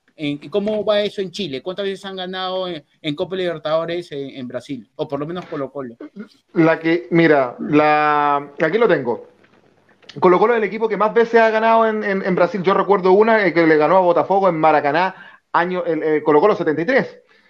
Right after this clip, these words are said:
Speaker 2: el que llegó a la final de Copa Libertadores, le ganó a, a Botafogo en, en, en, en Maracaná.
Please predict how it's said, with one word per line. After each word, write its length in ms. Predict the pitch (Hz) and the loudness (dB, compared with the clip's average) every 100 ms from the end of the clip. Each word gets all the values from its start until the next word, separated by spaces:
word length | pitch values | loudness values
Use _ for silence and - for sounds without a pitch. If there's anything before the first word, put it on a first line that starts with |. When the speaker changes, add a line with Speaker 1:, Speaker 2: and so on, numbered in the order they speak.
| _ _ | _ _
Speaker 2:
el 160 | 147 147 | 0 4
que 100 | 160 | 4
llegó 200 | 151 190 | 6 4
a 20 | |
la 100 | 196 | 2
final 280 | 160 196 247 | 0 0 0
de 80 | 175 | 0
Copa 180 | 160 151 | 0 2
Libertadores, 600 | 151 139 143 139 165 190 - _ _ - | 0 2 2 4 2 -4 -12 _ _ 0
le 100 | 143 | 2
ganó 180 | 156 | 2
a, 320 | 170 175 160 160 | 2 0 2 2
a 20 | |
Botafogo 580 | 147 151 160 175 175 170 | 2 0 2 4 4 4
en, 280 | 170 165 160 | 2 -2 -4
en, 260 | 160 160 | -2 -2
en, 240 | 160 160 160 | -2 -2 -2
en 120 | 156 | 0
Maracaná. 560 | 156 156 156 170 220 | 2 2 0 -2 -4